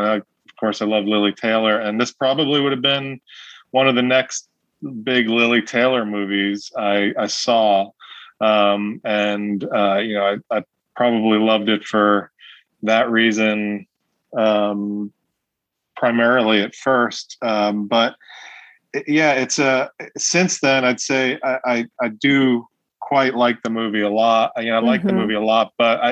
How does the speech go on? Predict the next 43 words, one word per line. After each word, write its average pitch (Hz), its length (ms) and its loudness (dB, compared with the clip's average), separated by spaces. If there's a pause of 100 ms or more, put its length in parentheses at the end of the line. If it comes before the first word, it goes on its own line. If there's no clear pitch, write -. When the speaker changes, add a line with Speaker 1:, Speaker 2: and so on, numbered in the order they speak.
Speaker 1:
I, 117 60 -10 (240)
I've, 123 80 0 (280)
you 123 120 -2
know, 120 40 4
I 120 40 6
read 131 240 2
the 123 80 0
book 127 380 0 (120)
at - 140 -14
some 127 240 -2
point, 117 360 0 (640)
um, 113 560 0 (1080)
along 120 440 0
the 110 100 -2
way, 113 420 0
you 113 160 -6
know, 110 80 -4
probably 104 840 0 (580)
fifteen - 520 -6
years 107 240 0
ago 107 300 0
for 117 140 -4
the 110 60 -4
first 113 300 -2
time. 110 260 2 (360)
And 123 140 0
I 127 60 2
love 127 300 0
Francine 117 480 -4
Prose. 117 380 0
I 104 60 -4
think 107 180 -8
she's 107 200 0
a 104 60 0
brilliant, 113 720 0
brilliant 113 360 2
novelist. 110 580 0
And 107 80 0
I 110 60 4
think 123 220 -2
the - 60 -4
book 113 280 0
is 101 420 -4